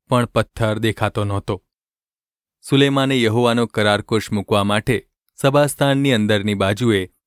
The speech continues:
પરમ પવિત્ર સ્થાન બનાવ્યું. પરમ પવિત્ર સ્થાનની લંબાઈ વીસ હાથ, પહોળાઈ વીસ હાથ અને ઊંચાઈ વીસ હાથ હતી. તેણે તેની દિવાલોને શુદ્ધ સોનાથી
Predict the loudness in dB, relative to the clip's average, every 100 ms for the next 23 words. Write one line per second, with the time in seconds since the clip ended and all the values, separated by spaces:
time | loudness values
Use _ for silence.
0 | -2 0 2 0 -2 -4 -2 -2 -2 -2
1 | -2 0 -2 -2 -2 -4 -8 _ _ _
2 | _ _ _ _ 2 2 2 0 0 0
3 | 0 0 0 0 0 0 0 0 0 -2
4 | -2 -4 -2 -2 -2 -4 -18 _ _ -2
5 | 2 2 2 0 -2 -4 -4 -4 -4 -4
6 | -12 _ -2 0 2 0 0 0 -2 -10
7 | _ -2 0 0 -2 -4 -4 -4 -6 -6
8 | -6 _ _ _ _ _ _ _ 0 0
9 | 2 0 0 -2 2 2 2 0 -2 -2
10 | -2 -2 -4 -2 -2 0 -2 -2 -8